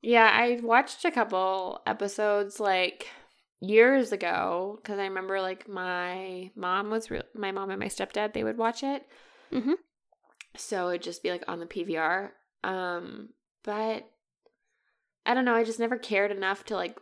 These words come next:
Speaker 1: follow along with the
Speaker 2: Mm-hmm.
Speaker 1: storyline. <laughs>
Speaker 2: Yeah, have you seen what's really funny are the edits,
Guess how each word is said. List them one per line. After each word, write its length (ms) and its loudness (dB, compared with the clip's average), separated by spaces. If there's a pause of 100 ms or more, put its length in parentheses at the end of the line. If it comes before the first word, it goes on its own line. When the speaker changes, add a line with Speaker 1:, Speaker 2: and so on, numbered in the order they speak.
Speaker 1:
follow 720 0 (880)
along 640 0 (280)
with 160 -12
the 80 -10
Speaker 2:
Mm-hmm. 380 2
Speaker 1:
storyline. 480 -4
<laughs> 1000 -20
Speaker 2:
Yeah, 260 8
have 120 6
you 60 4
seen 420 6 (180)
what's 180 -2
really 320 2
funny 380 -4
are 160 2
the 200 -2
edits, 760 2